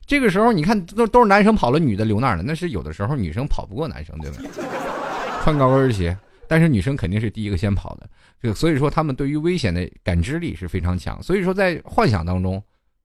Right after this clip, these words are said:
你的男人，就是男生，你也别想占我便宜，对吧？我想你男人和男人的事儿，<laughs> 两个男人。所以说在他们，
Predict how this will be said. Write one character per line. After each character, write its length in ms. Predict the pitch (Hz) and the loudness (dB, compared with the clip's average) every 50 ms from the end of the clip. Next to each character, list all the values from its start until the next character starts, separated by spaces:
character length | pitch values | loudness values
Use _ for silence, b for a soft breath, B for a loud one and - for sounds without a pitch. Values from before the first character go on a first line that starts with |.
| _ _ _ _ _ _ _ | _ _ _ _ _ _ _
你 220 | - 113 98 90 | -2 0 2 2
的 100 | 87 90 | 2 2
男 260 | 90 90 87 95 110 | 0 0 2 2 2
人， 240 | 123 110 90 82 - - - _ _ _ _ - | 2 2 0 -2 -4 -8 -14 _ _ _ _ -8
就 100 | - 123 | -2 0
是 60 | 107 92 | 2 2
男 180 | 92 104 131 | 4 2 2
生， 180 | 123 135 131 127 - | 2 0 -2 -2 0
你 120 | 98 104 | 2 2
也 100 | 135 123 | 2 2
别 180 | 92 - 98 98 | 2 0 0 0
想 160 | 104 87 80 | 2 0 0
占 160 | - 127 117 | 2 0 0
我 100 | 98 - 67 | 0 0 -4
便 220 | - - - - | -8 -8 -10 -10
宜， 160 | 78 82 90 - _ _ _ _ _ - | -10 -12 -14 -18 _ _ _ _ _ -4
对 120 | - 117 | 0 0
吧？ 100 | - - - - - | 0 0 -4 -8 -4
我 120 | - 104 | -2 -2
想 240 | 120 - - 87 110 | 0 0 0 0 0
你 120 | 113 90 87 | 0 -2 -4
男 260 | 82 82 87 98 110 | -6 -6 -4 -2 -2
人 140 | 101 98 101 | -2 -2 -2
和 120 | - 107 | -2 -4
男 240 | 101 87 82 87 87 | -4 -4 -4 -6 -8
人 120 | 98 101 | -8 -8
的 100 | 90 90 | -8 -8
事 80 | 85 85 | -8 -10
儿， 60 | - - - - - - - - - - - - - - | -10 -10 -10 -10 -8 -8 -8 -8 -8 -8 -8 -8 -8 -8
<laughs> 640 | - - - - - - - - - - - - - | -8 -8 -8 -8 -8 -10 -10 -12 -14 -14 -12 -8 -4
两 140 | 87 85 87 | -2 -2 -2
个 40 | 90 | -2
男 220 | 85 85 85 90 | -2 -4 -4 -6
人。 120 | 90 95 98 - _ b b b b | -8 -8 -12 -16 _ b b b b
所 160 | - - 220 | 0 2 4
以 40 | 233 | 4
说 160 | 214 240 262 269 - - - - - | 4 4 2 0 -2 -6 -8 -6 -2
在 280 | - 226 214 202 196 170 175 - - - - - - - - - - | 0 2 2 2 2 0 -2 -6 -6 -8 -10 -14 -14 -16 -16 -12 -10
他 160 | - - 240 | -2 0 0
们， 280 | 233 214 170 139 120 76 | 2 2 2 0 -2 -4